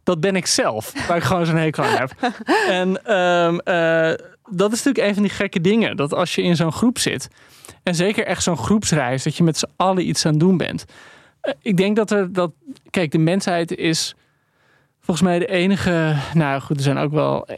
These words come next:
Speaker 1: eenzame dieren, zeg maar. Maar we zijn een soort van de enige diersoort dat als we heel veel van onszelf zien, dan denken we, "Oh mijn god, hier wil ik niet zijn."
Speaker 2: <laughs>
Speaker 1: Eh, en als je in zo'n groepsreis bent, dan ben je daar met zo'n gezelschap en je maakt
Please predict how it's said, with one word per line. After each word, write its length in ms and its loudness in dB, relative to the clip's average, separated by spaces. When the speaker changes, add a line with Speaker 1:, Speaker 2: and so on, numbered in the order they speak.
Speaker 1:
eenzame 600 0
dieren, 420 2
zeg 200 -2
maar. 200 0
Maar 120 -2
we 60 -2
zijn 160 0
een 80 0
soort 180 -4
van 140 0
de 80 2
enige 380 -2
diersoort 540 2
dat 140 0
als 160 0
we 100 0
heel 320 4
veel 280 2
van 140 -2
onszelf 460 2
zien, 240 2
dan 120 2
denken 280 0
we, 60 -2
"Oh 160 4
mijn 160 -2
god, 320 -2
hier 120 2
wil 100 4
ik 100 0
niet 200 4
zijn." 400 -4
Speaker 2:
<laughs> 60 2
Speaker 1:
Eh, 480 0
en 180 0
als 220 0
je 60 0
in 80 2
zo'n 120 -2
groepsreis 720 0
bent, 520 0
dan 240 2
ben 140 2
je 80 2
daar 200 0
met 160 -2
zo'n 500 -2
gezelschap 920 0
en 400 0
je 160 0
maakt 380 -4